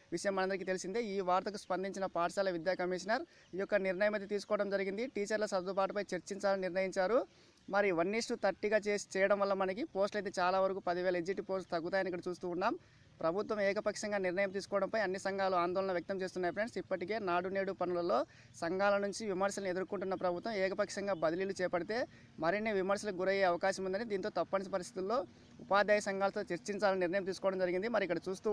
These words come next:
ఉన్నాం, అకాడమిక్ పరీక్షలు రద్దు చేయాలి అంటూ కరోనా విజృంభిస్తున్న నేపథ్యంలో అకాడమిక్ పరీక్షలన్నింటినీ రద్దు చేసి విద్యార్థులపైన పై తరగతులకు ప్రమోట్ చేయాలని చెప్పి కోరుతూ ఏపీ ఉన్నత విద్యామండలి కోరింది ఫ్రెండ్స్. ఇక్కడ చూస్తూ ఉన్నాం, డిగ్రీ, వృత్తి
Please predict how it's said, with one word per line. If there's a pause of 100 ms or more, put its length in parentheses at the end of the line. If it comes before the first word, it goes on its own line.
ఉన్నాం, (640)
అకాడమిక్
పరీక్షలు
రద్దు (100)
చేయాలి
అంటూ (260)
కరోనా
విజృంభిస్తున్న
నేపథ్యంలో (440)
అకాడమిక్
పరీక్షలన్నింటినీ
రద్దు
చేసి (140)
విద్యార్థులపైన (480)
పై
తరగతులకు
ప్రమోట్
చేయాలని
చెప్పి
కోరుతూ (180)
ఏపీ
ఉన్నత
విద్యామండలి
కోరింది
ఫ్రెండ్స్. (120)
ఇక్కడ
చూస్తూ (100)
ఉన్నాం, (120)
డిగ్రీ, (480)
వృత్తి